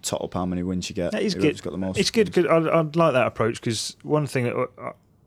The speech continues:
Speaker 2: I like about the football game is playing as teams that
Speaker 1: Yeah.
Speaker 2: no one else ever plays as. I do find you've got all these teams in there and everyone sticks to the same freaking
Speaker 1: Mm.
Speaker 2: half a dozen, and it's nice going through and you can find some little gems in there. And
Speaker 1: Yeah, exactly.
Speaker 2: Yeah.
Speaker 1: Yeah, it's good. It's good, like, um, because then you, you sort of, like, if you're playing as,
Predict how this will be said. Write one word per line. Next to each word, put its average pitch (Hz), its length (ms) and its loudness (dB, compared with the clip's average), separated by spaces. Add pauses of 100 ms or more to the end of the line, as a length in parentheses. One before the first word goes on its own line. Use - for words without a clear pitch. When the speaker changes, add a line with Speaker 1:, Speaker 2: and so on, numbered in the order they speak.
Speaker 2:
I 127 40 4
like 123 220 0
about 123 120 0
the 110 60 -6
football 139 180 0
game 110 80 0
is 110 80 -4
playing 123 320 0
as 110 80 -2
teams 120 380 -2
that 117 180 2
Speaker 1:
Yeah. 87 180 2
Speaker 2:
no 131 180 0
one 131 100 2
else 127 160 0
ever 131 140 0
plays 143 280 2
as. 156 220 0
I 131 60 0
do 143 140 0
find 139 220 0
you've 127 80 -2
got 127 140 2
all 165 100 6
these 143 140 4
teams 147 260 0
in 98 40 -4
there 101 100 0
and 110 60 0
everyone 117 180 -2
sticks - 320 -4
to 117 40 -8
the 117 60 -6
same 123 240 -4
freaking 123 280 -6
Speaker 1:
Mm. - 20 2
Speaker 2:
half 107 180 0
a 113 60 -8
dozen, 135 360 -2 (220)
and 135 100 0
it's 127 140 2
nice 143 240 4
going 120 240 2
through 123 220 2
and 120 100 2
you 113 60 -4
can 123 100 -8
find 123 260 -2
some 123 120 -6
little 113 180 -4
gems 123 320 -2
in 123 80 -6
there. 123 320 0
And 110 100 -4
Speaker 1:
Yeah, 120 220 8
exactly. 110 440 4 (120)
Speaker 2:
Yeah. 113 200 4
Speaker 1:
Yeah, - 20 -
it's 104 160 0
good. 117 180 2 (140)
It's - 160 -6
good, - 180 -2
like, 98 300 0
um, 95 300 0 (600)
because 113 240 -2
then 110 160 4
you, 104 120 2 (120)
you 117 140 0
sort 110 260 2
of, 101 120 -2
like, 101 260 0
if 104 100 -6
you're 107 80 -6
playing 104 280 2
as, 95 220 0